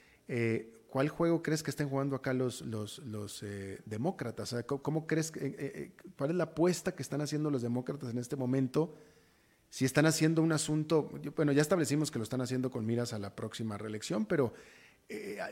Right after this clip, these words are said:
¿hasta qué punto es un asunto de honorabilidad para ellos, un asunto de principios, o es que realmente tienen información debajo de la manga que nadie conocemos todavía?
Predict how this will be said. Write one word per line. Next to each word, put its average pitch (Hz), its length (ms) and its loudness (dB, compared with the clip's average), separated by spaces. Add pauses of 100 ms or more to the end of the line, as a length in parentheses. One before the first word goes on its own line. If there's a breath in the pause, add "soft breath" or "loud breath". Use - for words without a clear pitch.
¿hasta - 260 -2
qué 170 120 0
punto 170 440 2
es 160 180 4
un 160 120 -2
asunto 156 500 0
de 117 720 0
honorabilidad 113 800 0
para 147 220 2
ellos, 143 420 0
un 135 100 -4
asunto 135 360 -4
de - 60 -16
principios, 139 760 0 (600 soft breath)
o 117 140 2
es 123 220 2
que - 140 -2
realmente 127 680 0
tienen 120 320 -2
información 107 840 -4
debajo 113 300 -4
de 117 80 -4
la 104 80 -6
manga 107 400 -6
que 110 180 -10
nadie 107 380 -4
conocemos 104 480 -10
todavía? 98 400 -12